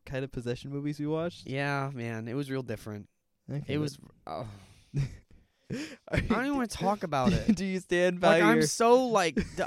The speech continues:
Speaker 2: I, I, I'm so emotionally demolished by this movie.
Speaker 1: I, I walked away for, like, a couple minutes after the movie ended, and I came back, and he was just stand-, like, staring at the screen. He hadn't moved.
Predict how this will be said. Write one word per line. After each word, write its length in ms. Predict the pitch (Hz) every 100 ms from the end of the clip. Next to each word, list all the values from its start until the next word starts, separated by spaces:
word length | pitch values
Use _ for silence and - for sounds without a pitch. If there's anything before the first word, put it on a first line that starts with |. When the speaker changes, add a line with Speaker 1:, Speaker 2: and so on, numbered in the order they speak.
| -
Speaker 2:
I, 160 | 170 - -
I, 120 | 190 -
I'm 140 | 202 220
so 460 | 427 226 240 220 -
emotionally 600 | 175 170 185 180 185 180
demolished 840 | 160 143 143 131 131 120 104 - -
by 100 | 120
this 160 | 113
movie. 440 | 120 113 104 98 98
Speaker 1:
I, 160 | 170 160 -
I 100 | 151
walked 340 | 143 160 -
away 320 | 147 113 123
for, 180 | 127 120
like, 240 | 110 104 - _ _ _ -
a 60 | 120
couple 300 | 123 127 113
minutes 400 | 104 113 120 -
after 320 | 120 117 123
the 100 | 113
movie 360 | 110 117 123
ended, 400 | 123 131 143 143
and 160 | 107 127
I 100 | 120
came 360 | - 151 170 147
back, 360 | 127 117 - -
and 100 | 127
he 60 |
was 180 | 127 135
just 300 | 147 165 - _
stand-, 360 | 123 127 135 - _ 139
like, 180 | 120
staring 400 | - 139 139 147
at 120 | 139 -
the 60 |
screen. 460 | - - 123 123 117
He 120 | 127
hadn't 260 | 139 135 110
moved. 480 | 120 123 117 117